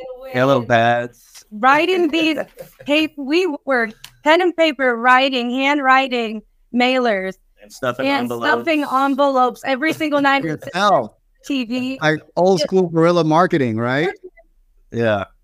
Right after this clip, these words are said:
Speaker 2: So yeah, we didn't, we didn't know anything. When we first got into this business, we didn't know anything about real estate. We didn't know what mortgage was or a deed was, and so we just blindly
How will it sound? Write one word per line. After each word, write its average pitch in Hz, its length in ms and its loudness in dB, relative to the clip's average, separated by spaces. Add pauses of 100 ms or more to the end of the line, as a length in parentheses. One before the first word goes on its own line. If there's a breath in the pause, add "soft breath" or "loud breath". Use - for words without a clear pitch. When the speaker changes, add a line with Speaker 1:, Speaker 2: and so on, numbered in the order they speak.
(340)
Speaker 2:
So 170 420 4
yeah, 160 160 2
we 165 120 2
didn't, 190 280 0
we 151 140 -2
didn't 233 180 4
know 165 200 2
anything. 117 420 -2
When 120 140 -2
we 160 60 -2
first 180 260 0
got 143 160 4
into 131 100 -10
this 131 160 -4
business, 123 400 -2
we 123 80 -4
didn't 127 220 0
know 117 220 0
anything 123 380 0
about 104 240 2
real 107 180 2
estate. 107 380 -2
We 107 60 -6
didn't 110 140 -2
know 104 100 0
what 90 100 -6
mortgage 110 420 -2
was 120 380 2
or 92 120 -4
a 87 80 -14
deed 117 340 -2
was, 120 500 0
and 101 140 -14
so 110 120 -2
we 123 120 0
just 127 240 -6
blindly 104 720 0